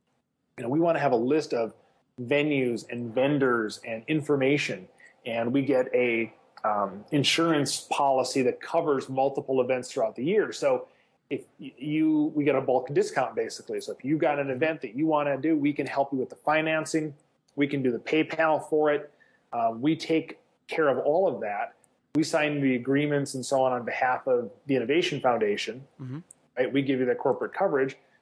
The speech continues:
Speaker 1: uh, and then you get discounts and stuff like the insurance policy. And it really, it takes a lot of the operations off, so people with cool ideas can make those cool ideas happen.
Speaker 2: That's just so smart. S-, I mean, it just, it, it, it reduces the barriers to entry for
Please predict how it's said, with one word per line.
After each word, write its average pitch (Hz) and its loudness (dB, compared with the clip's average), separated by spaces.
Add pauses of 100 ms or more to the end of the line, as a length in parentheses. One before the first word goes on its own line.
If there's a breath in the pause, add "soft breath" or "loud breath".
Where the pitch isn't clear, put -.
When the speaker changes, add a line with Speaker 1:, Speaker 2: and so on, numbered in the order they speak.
(120 soft breath)
Speaker 1:
uh, 135 0
and 180 2
then 196 2
you 214 2
get 156 2
discounts 135 0
and 131 -4
stuff - 0
like 135 0
the 131 0
insurance 185 0
policy. 104 0
And 135 2
it 139 0
really, 160 2
it 135 -2
takes - -2
a 151 2
lot 131 2
of 123 2
the 120 -2
operations 151 0
off, 131 0
so 131 -4
people 185 0
with 135 0
cool 208 0
ideas 180 2
can 143 -2
make 147 0
those 135 0
cool 147 0
ideas 117 0
happen. - -4 (920)
Speaker 2:
That's - -12
just - -10
so 180 2
smart. 139 0
S-, - -10
I 170 2
mean, 151 -2
it 123 -4
just, 160 -4
it, 175 0
it, 175 2
it 165 -2
reduces 190 0
the 156 4
barriers 151 2
to - -4
entry 131 -2
for 120 -6